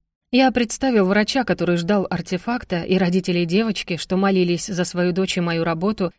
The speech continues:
и Пикльби довольно сказал: «Готово, называйте адрес».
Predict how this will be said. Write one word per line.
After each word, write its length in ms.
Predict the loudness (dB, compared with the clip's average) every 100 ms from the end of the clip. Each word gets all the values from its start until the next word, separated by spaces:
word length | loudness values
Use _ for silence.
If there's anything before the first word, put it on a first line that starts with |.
| -2
и 140 | 0
Пикльби 540 | 2 0 2 2 4 2
довольно 400 | 2 2 0 -4
сказал: 460 | -4 -4 -4 -10 _ -2
«Готово, 500 | 2 2 2 -2 -6 -2
называйте 500 | 0 4 2 2 0
адрес». 420 | 0 -4 -10